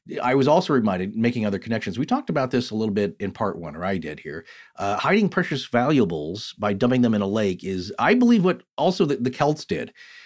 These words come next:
And it was also a way for them to have some kind of communion with sacred water,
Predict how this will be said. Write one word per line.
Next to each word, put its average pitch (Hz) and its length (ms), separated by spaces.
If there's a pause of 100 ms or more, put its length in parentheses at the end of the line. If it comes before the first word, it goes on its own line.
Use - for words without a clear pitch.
(540)
And 139 80
it 139 60
was 139 160
also 190 240
a 156 40
way 151 120
for 135 180
them 113 360
to 123 260
have 160 160
some 180 120
kind 156 140
of 123 80
communion 131 540
with 101 160
sacred 123 380
water, 87 500